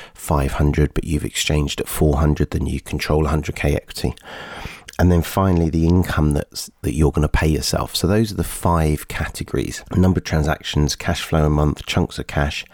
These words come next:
equity controlled, and the income that you pay to yourself. And those five goals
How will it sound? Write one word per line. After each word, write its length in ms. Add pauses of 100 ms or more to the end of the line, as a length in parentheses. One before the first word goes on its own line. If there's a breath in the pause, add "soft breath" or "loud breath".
(320 loud breath)
equity 380
controlled, 680
and 180
the 140
income 400
that 100
you 80
pay 220
to 160
yourself. 300
And 220
those 340
five 580
goals 640